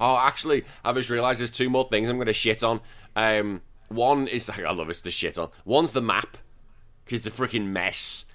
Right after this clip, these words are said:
You have to discover the map, <laughs> and you're walking around trying to fill it out. And it, when it gets to a hundred percent, you get an item.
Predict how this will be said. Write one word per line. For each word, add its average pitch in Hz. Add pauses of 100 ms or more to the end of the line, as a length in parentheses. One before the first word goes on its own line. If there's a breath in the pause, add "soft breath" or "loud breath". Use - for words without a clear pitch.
(220 soft breath)
You 117
have 135
to 131
discover 123
the 110
map, 104 (400)
<laughs> -
and 117
you're 110
walking 120
around 104
trying 104
to -
fill 104
it 95
out. 92 (440 loud breath)
And 98
it, 107
when 117
it 110
gets 117
to 120
a 107
hundred 107
percent, 104
you 117
get 101
an 98
item. 120